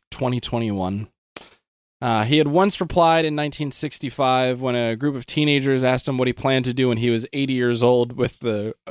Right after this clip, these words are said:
an amazing response. He said, quote, "I haven't even contemplated the possibility of being alive at eighty." <laughs>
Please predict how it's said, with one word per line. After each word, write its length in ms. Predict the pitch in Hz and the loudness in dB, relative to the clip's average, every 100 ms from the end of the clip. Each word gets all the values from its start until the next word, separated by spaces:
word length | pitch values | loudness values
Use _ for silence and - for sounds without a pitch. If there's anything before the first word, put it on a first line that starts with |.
| - | -6
an 80 | 147 | -2
amazing 400 | 143 202 247 202 | 2 4 4 2
response. 600 | 139 - 151 113 107 - - - - - _ - | 0 0 2 2 0 -8 -12 -20 -20 -20 _ -4
He 60 | 170 | 2
said, 360 | 185 170 156 - _ | 4 4 2 -4 _
quote, 340 | - 214 214 - _ | 0 2 2 0 _
"I 140 | 190 226 | 4 6
haven't 240 | 226 208 | 6 4
even 260 | 190 180 160 | 4 2 -2
contemplated 800 | - 180 185 165 160 160 156 | 0 2 2 2 2 2 0
the 80 | 139 | -2
possibility 1000 | - 185 175 - 147 131 156 160 156 151 | -2 2 2 2 -2 2 4 4 4 2
of 160 | 139 113 | 0 0
being 320 | 147 147 139 | 2 2 2
alive 640 | 123 127 135 139 139 123 | 0 2 4 4 2 -2
at 140 | 92 95 | -6 -8
eighty." 360 | 98 92 85 | -10 -10 -12
<laughs> 40 | - | -14